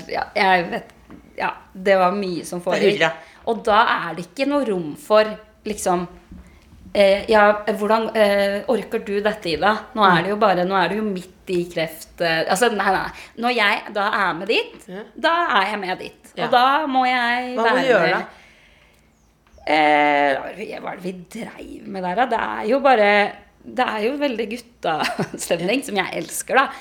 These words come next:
Speaker 2: Ja, for
Speaker 1: Det
Speaker 2: du
Speaker 1: bare
Speaker 2: elsker det
Speaker 1: skjer
Speaker 2: på,
Speaker 1: ting.
Speaker 2: elsker det på ekte.
Speaker 1: Å, ja, ja, ja. Ellers så
Speaker 2: Ja.
Speaker 1: kunne jeg jo aldri hatt den jobben.
Speaker 2: Ja, men det kunne, ja, men det, er det noen som, det er noen som lu-,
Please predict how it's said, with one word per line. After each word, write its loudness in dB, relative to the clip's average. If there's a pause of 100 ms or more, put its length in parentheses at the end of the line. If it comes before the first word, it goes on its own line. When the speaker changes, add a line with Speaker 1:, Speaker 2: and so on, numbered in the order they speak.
Speaker 2:
Ja, -12
for -4
Speaker 1:
Det 2
Speaker 2:
du 6
Speaker 1:
bare 4
Speaker 2:
elsker 2
det 6
Speaker 1:
skjer 4
Speaker 2:
på, 4
Speaker 1:
ting. 2
Speaker 2:
elsker 0
det 2
på -2
ekte. -2
Speaker 1:
Å, 8 (100)
ja, 4
ja, 0
ja. -10 (100)
Ellers -2
så -4
Speaker 2:
Ja. -6
Speaker 1:
kunne -10
jeg -10
jo -10
aldri -6
hatt -10
den -6
jobben. -6 (340)
Speaker 2:
Ja, 6
men 2
det -2
kunne, -6
ja, 2
men -4
det, -4
er 4
det -2
noen 0
som, -14
det 2
er 2
noen -2
som -6
lu-, -6